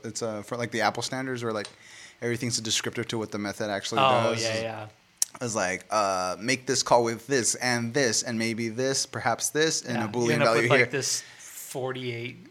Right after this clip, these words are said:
Speaker 2: character
Speaker 1: Well, I mean, the
Speaker 2: long
Speaker 1: point, yeah, I mean, the point is that it's supposed to read like a book or supposed to be self-documenting code. So, I mean, I understand it, but, I mean, I don't wanna have an English degree to have to go through your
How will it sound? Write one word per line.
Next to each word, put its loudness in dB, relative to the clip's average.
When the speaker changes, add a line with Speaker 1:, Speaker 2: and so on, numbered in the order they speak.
Speaker 2:
character -8
Speaker 1:
Well, 6
I 8
mean, 4
the 2
Speaker 2:
long -2
Speaker 1:
point, 0
yeah, 0
I 2
mean, 2
the -2
point -2
is -2
that -2
it's -8
supposed -2
to -8
read -2
like -4
a -10
book -4
or -4
supposed -6
to -12
be -8
self-documenting -4
code. -4
So, -2
I 0
mean, -2
I 0
understand -4
it, -4
but, -2
I -4
mean, -8
I -8
don't -10
wanna -8
have -10
an -10
English -10
degree -12
to -16
have -10
to -12
go -14
through -2
your -2